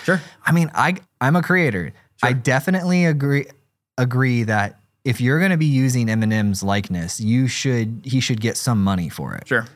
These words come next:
Speaker 2: Because he, he crafted it.
Speaker 1: Sure.
Speaker 2: And then if somebody's gonna use your likeness, you should get some money for it.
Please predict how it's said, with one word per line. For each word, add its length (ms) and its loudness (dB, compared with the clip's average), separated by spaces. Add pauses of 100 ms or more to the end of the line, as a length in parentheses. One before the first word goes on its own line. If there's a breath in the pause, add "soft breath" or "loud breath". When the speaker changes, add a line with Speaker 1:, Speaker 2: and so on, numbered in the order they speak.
(120)
Speaker 2:
Because 300 0
he, 240 2
he 220 0
crafted 520 -2
it. 140 -14
Speaker 1:
Sure. 260 0 (420 loud breath)
Speaker 2:
And 180 0
then 240 2
if 140 -4
somebody's 320 2
gonna 120 2
use 200 0
your 120 0
likeness, 420 -2
you 100 0
should 160 -6
get 200 -4
some 160 -4
money 180 -2
for 160 -8
it. 60 -14